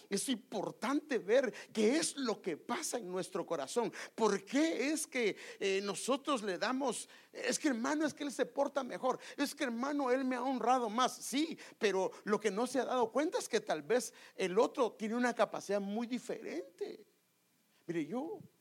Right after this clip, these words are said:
he visto algo, hermanos. Al transcurrir el tiempo de la vida de uno, he visto algo. A veces las ovejas negras de la familia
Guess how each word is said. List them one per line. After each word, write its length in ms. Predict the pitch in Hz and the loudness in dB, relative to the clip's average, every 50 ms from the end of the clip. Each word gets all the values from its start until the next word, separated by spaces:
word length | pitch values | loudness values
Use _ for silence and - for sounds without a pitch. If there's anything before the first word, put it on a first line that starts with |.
| _ _ - | _ _ -12
he 40 | |
visto 320 | 143 156 180 - - - - - | -10 -10 -10 -12 -12 -14 -18 -16
algo, 240 | - - - - | -16 -18 -16 -18
hermanos. 420 | - - 214 - _ _ _ - _ _ _ _ _ _ _ _ _ _ _ _ _ _ _ _ _ _ _ _ _ _ _ _ _ _ _ _ _ _ _ _ _ _ _ _ _ _ _ _ _ _ | -18 -20 -20 -20 _ _ _ -20 _ _ _ _ _ _ _ _ _ _ _ _ _ _ _ _ _ _ _ _ _ _ _ _ _ _ _ _ _ _ _ _ _ _ _ _ _ _ _ _ _ _
Al 140 | _ - - | _ -14 -14
transcurrir 440 | - - - - - 120 123 151 165 | -12 -14 -14 -14 -14 -10 -8 -6 -6
el 120 | 147 120 | -6 -6
tiempo 440 | - 156 160 170 165 165 127 - - _ _ _ _ _ _ _ _ _ | -8 -8 -8 -8 -6 -8 -8 -8 -10 _ _ _ _ _ _ _ _ _
de 100 | - - | -20 -20
la 100 | - - | -18 -18
vida 240 | - - 135 139 156 | -16 -12 -10 -8 -8
de 100 | - 135 | -8 -8
uno, 300 | 123 131 151 180 170 147 _ _ _ _ _ _ _ _ _ _ | -8 -10 -10 -10 -12 -14 _ _ _ _ _ _ _ _ _ _
he 80 | - 113 | -18 -18
visto 320 | - 123 - - - - | -16 -16 -16 -16 -16 -18
algo. 220 | - - - _ _ _ _ _ _ _ _ _ _ _ _ _ _ _ _ _ _ _ _ _ _ _ _ _ _ _ _ _ _ _ _ _ _ _ _ _ _ _ - | -20 -20 -20 _ _ _ _ _ _ _ _ _ _ _ _ _ _ _ _ _ _ _ _ _ _ _ _ _ _ _ _ _ _ _ _ _ _ _ _ _ _ _ -16
A 100 | - - | -12 -8
veces 460 | - - 180 - - 165 - - - _ - | -6 -4 -4 -4 -6 -8 -10 -12 -18 _ -16
las 340 | - - - - - - - | -14 -12 -10 -10 -10 -10 -12
ovejas 480 | - - - 208 214 - 262 214 - 165 | -10 -6 -6 -6 -6 -6 -8 -12 -12 -12
negras 440 | 156 160 185 214 214 - - 156 143 | -10 -8 -6 -6 -8 -8 -12 -14 -14
de 60 | 156 | -16
la 140 | - - - | -16 -18 -18
familia 420 | - - - 147 180 175 - _ | -18 -18 -16 -16 -16 -16 -18 _